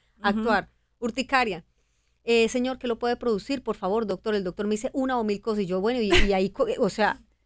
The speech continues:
Speaker 1: "¿qué hago?" Me dice,
Speaker 2: Mm.
Speaker 1: y, y el señor, yo me acuerdo porque ayer me dijo, mi hermana me estaba, Lulú fue la que me recordó, "¿Te acuerdas del doctor que te regañó?"
Speaker 2: <laughs>
Speaker 1: Yo, "Pero doctor, uno en el desespero, es que mi hija lleva tanto tiempo, ¿qué hago?" Me dice,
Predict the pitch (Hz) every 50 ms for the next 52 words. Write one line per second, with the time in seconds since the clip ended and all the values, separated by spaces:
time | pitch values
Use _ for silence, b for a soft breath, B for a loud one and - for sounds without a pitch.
0 | _ _ _ _ _ _ - - - _ _ _ _ 254 254 262 294 302 269 196
1 | 170 - - 196 202 208 220 220 247 262 262 - - 226 - 233 208 208 202 -
2 | 214 196 190 185 196 214 202 185 196 202 208 208 - 226 214 233 240 247 - -
3 | 180 180 175 180 185 196 196 202 214 233 226 220 220 214 208 208 196 190 185 185
4 | 185 190 208 214 214 214 196 185 - 214 208 208 208 214 220 214 233 254 269 294
5 | - 311 262 262 254 - 240 226 214 208 196 - 185 175 175 175 160 - _ _
6 | _ _ _ 208 208 220 214 233 247 240 233 208 202 185 - - 202 202 - -
7 | 240 - 233 226 220 202 190 185 190 208 247 - _ _ _ _ _ _ 294 -
8 | - 202 175 208 196 175 196 - - - _ _ 269 254 262 262 254 254 247 233
9 | 233 - - 285 392 427 370 285 262 269 277 294 302 269 277 262 - 254 - -
10 | 277 262 285 262 - - - 294 302 285 277 285 294 294 311 262 294 294 294 302
11 | - 320 294 320 311 - - 320 302 - 330 - - 311 302 294 302 294 285 262
12 | 233 214 - 254 247